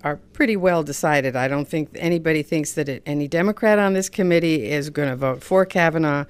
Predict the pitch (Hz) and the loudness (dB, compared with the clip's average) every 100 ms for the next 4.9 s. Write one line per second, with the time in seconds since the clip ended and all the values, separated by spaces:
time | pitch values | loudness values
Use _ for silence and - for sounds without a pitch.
0 | - - - 156 139 135 127 120 170 156 | -12 -20 -8 0 2 4 2 2 2 2
1 | 139 127 190 175 170 170 151 143 143 143 | 0 0 0 2 2 2 0 0 -4 -2
2 | 135 123 131 131 127 123 - - - - | -2 -2 -4 -4 -4 -4 -4 -8 -12 -14
3 | - 208 185 170 - - - - 180 220 | -2 4 4 4 -2 -14 -20 -18 -2 4
4 | 294 330 269 160 120 110 - - | 6 6 4 4 0 -4 -12 -16